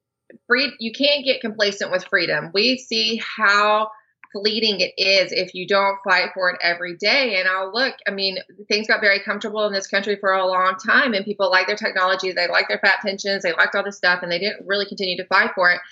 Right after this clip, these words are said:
And I think that it's gonna take us getting, uh, uncom-, people are gonna have to be uncomfortable for a little bit. And I will say this, and I do wanna segue, 'cause we didn't,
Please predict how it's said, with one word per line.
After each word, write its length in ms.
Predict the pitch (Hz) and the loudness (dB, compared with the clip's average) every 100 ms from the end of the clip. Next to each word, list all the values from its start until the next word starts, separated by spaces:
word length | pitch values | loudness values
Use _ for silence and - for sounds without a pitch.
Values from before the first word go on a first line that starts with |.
| - - _ _ - | -20 -20 _ _ -4
And 100 | - | 0
I 80 | 208 | 2
think 280 | 226 254 247 | 2 0 2
that 300 | 220 214 214 - _ - | 2 2 0 -10 _ -4
it's 200 | 233 226 | 0 0
gonna 220 | - 254 247 | 0 -2 -2
take 280 | 240 233 | -2 -2
us 140 | 247 247 | -2 0
getting, 300 | 254 247 247 | 0 0 -2
uh, 60 | - - - - | -4 -10 -10 -2
uncom-, 300 | 220 240 254 | 0 0 -2
people 180 | 262 302 | -2 -2
are 120 | 285 | 0
gonna 180 | 277 269 | 2 2
have 140 | 277 | 0
to 40 | 247 | 2
be 120 | 233 | -2
uncomfortable 480 | 220 233 233 208 202 | 0 -2 -2 -4 0
for 120 | 208 | 0
a 60 | 196 | 2
little 220 | 208 202 | 2 2
bit. 220 | 208 190 | 2 2
And 80 | 202 | 2
I 80 | 208 | 0
will 140 | 220 | 0
say 180 | 226 220 | -2 -2
this, 180 | 196 202 | -2 0
and 80 | 190 | 0
I 60 | |
do 140 | 190 196 | 0 0
wanna 140 | 190 | -2
segue, 420 | 196 190 185 190 | 0 -2 2 0
'cause 100 | 202 | 0
we 80 | 196 | -2
didn't, 220 | 220 196 | -2 -6